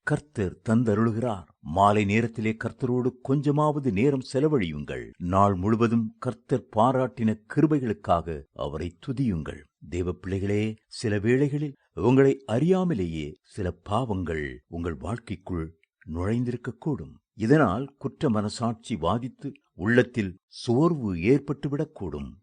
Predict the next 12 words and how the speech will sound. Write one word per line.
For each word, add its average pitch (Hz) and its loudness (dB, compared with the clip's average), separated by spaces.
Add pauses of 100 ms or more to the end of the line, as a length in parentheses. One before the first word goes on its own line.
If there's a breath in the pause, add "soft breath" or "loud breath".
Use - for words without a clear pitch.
(160)
இரவு 98 0
படுக்கைக்கு 107 -4
செல்வதற்கு 110 -4
முன்பாகவே 107 -4 (240)
கர்த்தரோடு 151 0 (160)
ஒப்புரவாகி 151 0
விடுங்கள். 78 -6 (260)
நீங்கள் 98 -2 (100)
உறங்கும் 113 -2
போது 123 0
கூட 82 -6 (300)
கர்த்தர் 101 -6